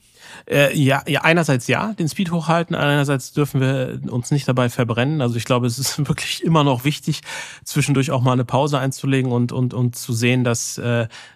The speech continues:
die Welt sich auch weiter dreht, auch wenn man vielleicht mal jetzt nicht, sich nicht einen Tag mit der Thematik <laughs> auseinandersetzt. Ich glaube, das ist auch ganz wichtig, dass, dass wir jetzt nicht, äh, alle, sag ich mal, ins Rabbit Hole abdriften müssen, sondern,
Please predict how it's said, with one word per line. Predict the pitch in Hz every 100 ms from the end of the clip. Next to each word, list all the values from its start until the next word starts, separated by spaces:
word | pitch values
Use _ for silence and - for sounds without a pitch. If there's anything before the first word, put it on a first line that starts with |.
| -
die | 117
Welt | 127 135
sich | - 139
auch | 110
weiter | 110 - 160
dreht, | 143 160
auch | 127 123
wenn | 139
man | 131
vielleicht | 123 127 120
mal | 127 120 120
jetzt | 117 120 -
nicht, | 131
sich | 131 -
nicht | 151 -
einen | 151
Tag | 147 131 147 -
mit | 139 - -
der | 135
Thematik | - 139 131 - - -
<laughs> |
auseinandersetzt. | 143 139 131 139 151 139 139 -
Ich | -
glaube, | 135 135 - - - -
das | 117 117
ist | 123
auch | 131
ganz | - 123 117
wichtig, | 123 - 123
dass, | - 117 - - - - -
dass | - 127
wir |
jetzt | 127 120
nicht, | 139 147 - -
äh, | 143 131 120 117 117 -
alle, | 110 135 151 143 131 - 110
sag | 131 127
ich |
mal, | 127 120 120 117 - - - _ -
ins | - 135 -
Rabbit | 139 139
Hole | 143 139
abdriften | 123 - 147 - - 139
müssen, | 139 - 143 147 - 175
sondern, | 127 123 120 120